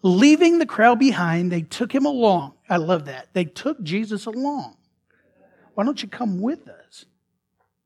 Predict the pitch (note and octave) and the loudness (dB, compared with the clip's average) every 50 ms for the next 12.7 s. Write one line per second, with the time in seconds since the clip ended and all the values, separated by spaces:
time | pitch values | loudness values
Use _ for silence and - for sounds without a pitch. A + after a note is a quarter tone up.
0 | _ _ _ _ _ _ _ _ _ _ _ _ _ _ _ - B3+ C#4+ D4 - | _ _ _ _ _ _ _ _ _ _ _ _ _ _ _ -4 -2 -2 -2 -2
1 | - B3+ G3+ - A#3 G#3+ F#3+ E3 F#3+ G3+ G3 F#3+ G3 G3 F#3+ - - _ _ _ | -6 -6 -4 -2 0 0 2 4 4 6 6 4 4 2 -2 -10 -14 _ _ _
2 | _ _ _ _ - B3+ A#3 B3+ C#4+ C#4+ A#3 F#3+ E3 D3 D3 D#3 F#3 - _ _ | _ _ _ _ -2 4 4 4 4 4 0 -2 -2 -2 -4 -6 -8 -12 _ _
3 | _ _ _ _ _ _ _ _ _ _ _ _ _ _ _ _ _ _ _ _ | _ _ _ _ _ _ _ _ _ _ _ _ _ _ _ _ _ _ _ _
4 | _ _ _ _ _ _ _ _ _ - G3 A#3 C#4 C#4 C4 B3+ A#3 - - A3+ | _ _ _ _ _ _ _ _ _ 6 8 8 8 8 2 0 -2 -2 -4 -6
5 | C4+ E4 D#4+ - - - G3 F#3+ F3+ D#3+ C#3+ G3+ G#3 G#3 G#3 - - - A#3 A3 | -6 -6 -6 -6 2 2 4 4 4 2 2 4 4 4 4 2 -2 0 0 0
6 | - - - D3 C#3 C3 - - - G#3 G3 G#3 A#3 C#4 D4 B3+ G3 F#3 F3+ E3 | 0 -2 -10 -10 -12 -12 -14 -10 -8 -4 -2 0 0 2 2 2 2 0 0 0
7 | D3+ G3 G3 - - - A#3 A3 A#3+ A#3 G#3+ F#3+ F3 - - _ _ _ _ _ | -2 -4 -4 -4 -6 -4 0 0 0 2 2 -2 -2 -2 -6 _ _ _ _ _
8 | _ _ _ _ _ _ _ _ _ _ _ _ - D#3+ E3 D#3+ F#3 G3 G3 F#3+ | _ _ _ _ _ _ _ _ _ _ _ _ -6 -4 0 2 4 4 4 4
9 | E3+ C#3+ B2 - - - B3 A#3+ A3+ D#3 E3 E3+ D3 - - F#3+ G3+ G3+ F3 D#3+ | 2 -2 -10 -12 -10 -8 -6 -6 -6 -6 -10 -12 -14 -10 -4 0 0 0 2 6
10 | F3+ G3 G#3 G3 E3+ F3 D#3 - - - G3+ F3+ E3+ E3 E3 F3 G3 G#3 G#3 G3+ | 8 8 10 10 8 4 0 -8 -12 -8 -6 -4 -4 -4 -2 -2 0 0 2 2
11 | G3+ F#3+ F#3+ F#3+ D#3 - - F3 F3+ G#3 G3 G3 - - - G3+ G3 F#3 F3 F3+ | 2 2 0 0 -2 -4 -6 -4 2 4 4 4 4 2 -2 0 0 2 0 0
12 | D#3+ - - F#3 G#3 G#3 G#3 - - B3+ A#3+ A3+ - - | -2 -2 0 0 0 0 0 0 2 4 4 4 2 -4